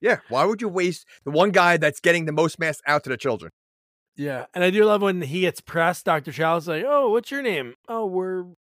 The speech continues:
Speaker 2: the Smiths." <laughs> Of all the weird names in this movie, let's
Speaker 1: I know.
Speaker 2: use the name that everyone has.
Speaker 1: <laughs> Well, why? Everybody else has the same mask anyway, so what's the
Speaker 2: <laughs> That's
Speaker 1: difference?
Speaker 2: true.
Speaker 1: <laughs> You wouldn't be surprised. <laughs> It's
Speaker 2: And then they did notice the guy that looked like,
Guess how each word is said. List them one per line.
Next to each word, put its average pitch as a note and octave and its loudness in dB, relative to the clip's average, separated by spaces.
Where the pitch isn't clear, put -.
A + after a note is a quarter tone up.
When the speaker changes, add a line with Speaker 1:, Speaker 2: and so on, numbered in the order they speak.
Speaker 2:
the F3+ -6
Smiths." - 0
<laughs> - -18
Of G#3+ 2
all A#3 6
the D#4 -2
weird A#3+ -4
names A#3 -2
in G3+ -4
this F3+ -6
movie, F3+ -2
let's D3 -4
Speaker 1:
I - 2
know. - 4
Speaker 2:
use F3 -2
the F#3 2
name F#3 0
that E3+ 0
everyone D3+ -2
has. A2+ -10
Speaker 1:
<laughs> G3+ 2
Well, E3 6
why? D3 4
Everybody C#3 4
else D3 6
has C#3 -2
the A#2 -14
same C3 -4
mask B2+ -4
anyway, A#2 -4
so - -12
what's A#2 -8
the C4+ 2
Speaker 2:
<laughs> - 6
That's - -20
Speaker 1:
difference? - -10
Speaker 2:
true. - -10
Speaker 1:
<laughs> - -
You D3+ -2
wouldn't E3 0
be - -6
surprised. C#3+ -2
<laughs> - -8
It's - -12
Speaker 2:
And F3+ 2
then A#3+ 4
they A#3 6
did A#3 0
notice A#3 2
the - -6
guy E3 2
that D#3 -4
looked D#3+ -4
like, D#3 -4